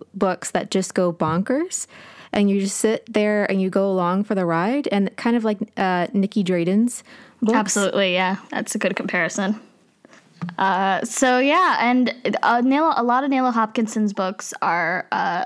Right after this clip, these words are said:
Speaker 2: available online, but this specific one, I think, is the most accessible. Um, it was published by Simon Teen,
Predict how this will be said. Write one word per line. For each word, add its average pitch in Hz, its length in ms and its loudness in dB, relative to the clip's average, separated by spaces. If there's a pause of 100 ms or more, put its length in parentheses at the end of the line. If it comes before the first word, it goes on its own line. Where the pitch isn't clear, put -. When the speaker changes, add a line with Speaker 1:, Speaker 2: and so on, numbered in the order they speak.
Speaker 2:
available 208 760 0
online, 220 560 0
but 185 300 -2 (280)
this 254 140 0
specific 247 440 -2
one, 247 180 0
I 196 100 -2
think, 202 200 -4
is 196 140 -2
the 190 80 -4
most 185 300 -6
accessible. 190 800 -4
Um, 180 260 -2
it 185 60 -6
was 190 140 -6
published 190 420 -8
by 180 340 -2
Simon 185 400 -8
Teen, 233 560 0